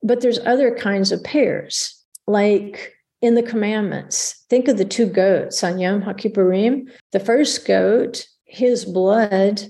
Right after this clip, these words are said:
his atonement blood in the Holy of Holies, opened the way so that this other goat can carry away the sin. So you needed both. You needed the blood atonement, and then you needed the carrying away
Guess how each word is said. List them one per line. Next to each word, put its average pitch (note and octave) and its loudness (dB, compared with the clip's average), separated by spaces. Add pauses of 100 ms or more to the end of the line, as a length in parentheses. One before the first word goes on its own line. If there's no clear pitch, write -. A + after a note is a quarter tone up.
(140)
his G3+ 0
atonement A3+ 0
blood F3+ -2
in A3+ 0
the G#3 -4
Holy G3 0
of F3 -4
Holies, G3 -2 (200)
opened A#3 0
the G3+ 0
way F3+ 0
so G#3 -2
that G3 -4
this G3 -4
other C4+ 2
goat F#3 -2
can G#3+ -4
carry G#3+ -2
away G3 0
the G3 -4
sin. - -4 (240)
So G#3 0 (220)
you A3+ 0
needed A3 2
both. - -2 (120)
You G#3 2
needed G3+ 2
the F3+ -4
blood F3+ 2
atonement, B3+ -2 (180)
and G3+ 0
then G#3 2
you G3+ 2
needed G3 0
the G3 -2
carrying F#3+ -2
away F3 -6